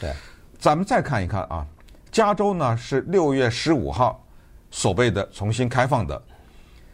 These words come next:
Speaker 2: 在六月十五号开放以前，帕萨迪纳这个十几万人的城市的感染率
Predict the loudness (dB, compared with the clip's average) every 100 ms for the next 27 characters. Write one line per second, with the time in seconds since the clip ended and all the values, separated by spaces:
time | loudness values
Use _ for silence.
0 | -20 -8 0 2 2 2 2 2 0 -2
1 | -2 -2 0 0 0 -2 0 0 -2 -4
2 | -4 -4 -6 -10 -20 -20 -20 -6 0 0
3 | 2 -2 0 -2 0 0 0 -2 -2 0
4 | 0 2 2 0 -2 -4 -4 -4 -2 -2
5 | -2 2 0 2 0 2 2 0